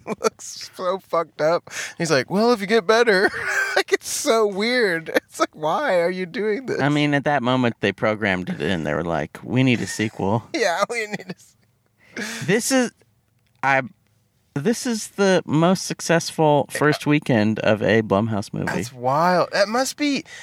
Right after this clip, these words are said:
Speaker 1: that's a weird feeling, probably. Like, it's a, it's a bad movie.
Speaker 2: Mm-hmm.
Speaker 1: Like,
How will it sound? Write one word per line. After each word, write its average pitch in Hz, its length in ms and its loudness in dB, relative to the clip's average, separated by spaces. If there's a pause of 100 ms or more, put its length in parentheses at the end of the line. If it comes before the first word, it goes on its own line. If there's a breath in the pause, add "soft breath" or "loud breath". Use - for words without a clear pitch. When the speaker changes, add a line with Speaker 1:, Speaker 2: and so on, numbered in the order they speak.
(120)
Speaker 1:
that's - 180 -6
a 392 60 2
weird 226 380 0
feeling, 208 480 0
probably. 127 560 2
Like, 123 400 0
it's 147 240 0
a, - 20 -4 (680)
it's 160 220 0
a 170 60 2
bad 165 420 2
movie. 127 640 -2
Speaker 2:
Mm-hmm. 175 220 -6 (420)
Speaker 1:
Like, 135 160 -2